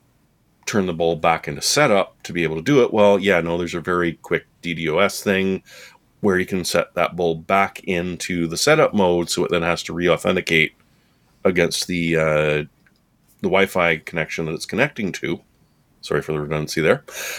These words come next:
And that, because of all the vulner-, vulnerabilities, allows you to retrieve the, the sid of the Wi-Fi network and the password, because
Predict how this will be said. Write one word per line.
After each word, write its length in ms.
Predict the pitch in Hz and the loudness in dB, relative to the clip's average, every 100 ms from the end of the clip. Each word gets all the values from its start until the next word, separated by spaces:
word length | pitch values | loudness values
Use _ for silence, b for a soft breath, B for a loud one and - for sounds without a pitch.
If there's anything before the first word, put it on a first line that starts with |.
| B - | B -2
And 600 | 104 107 113 110 110 101 - - _ _ - | 0 2 2 2 0 0 -4 -6 _ _ -2
that, 300 | 92 - - _ _ _ _ _ _ _ _ _ _ - | 0 0 -4 _ _ _ _ _ _ _ _ _ _ -8
because 400 | 147 175 180 190 | -4 0 0 0
of 80 | |
all 200 | 185 196 | 0 0
the 120 | 190 196 | 2 2
vulner-, 520 | 240 254 190 151 139 - | 4 2 0 -4 -6 2
vulnerabilities, 800 | 135 127 120 107 101 131 175 - | 4 4 4 4 4 2 -2 0
allows 460 | 120 120 131 135 | 2 4 4 4
you 180 | 120 127 | 2 0
to 140 | - 123 | 0 -2
retrieve 560 | 123 - 110 113 101 | -2 -2 0 -2 0
the, 180 | 104 101 | 2 2
the 140 | 101 | 2
sid 240 | 95 101 117 | 0 2 4
of 80 | 131 | 2
the 80 | |
Wi-Fi 400 | 123 123 123 123 | 2 2 2 0
network 460 | 113 101 113 139 - _ - B B B B - | 2 2 2 0 -2 _ -18 B B B B -2
and 300 | 113 135 135 | 2 4 2
the 100 | 156 | -2
password, 600 | 156 165 202 - 101 73 - - | -2 -2 -2 -2 -2 -4 -10 -6
because 880 | 110 - 107 107 107 - - - | -4 2 2 4 2 -2 -4 -8